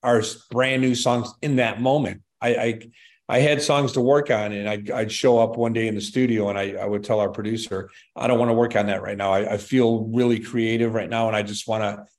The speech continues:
improvise a new idea." And so a lot of these songs, like, you know, "Bad Man" and, um,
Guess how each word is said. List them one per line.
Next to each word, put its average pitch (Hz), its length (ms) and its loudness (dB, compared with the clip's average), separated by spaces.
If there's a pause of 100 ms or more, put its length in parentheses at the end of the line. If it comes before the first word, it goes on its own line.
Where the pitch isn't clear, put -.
(420)
improvise 117 640 2
a 107 40 2
new 120 200 2
idea." 113 640 0
And 98 340 -10 (220)
so - 520 0
a - 60 -14
lot 131 300 2
of 147 80 0
these 113 200 0
songs, 104 380 -4
like, 98 240 -6 (400)
you 135 100 -4
know, 104 220 2
"Bad 113 460 2
Man" 107 640 -2
and, 104 340 -4
um, 95 440 -6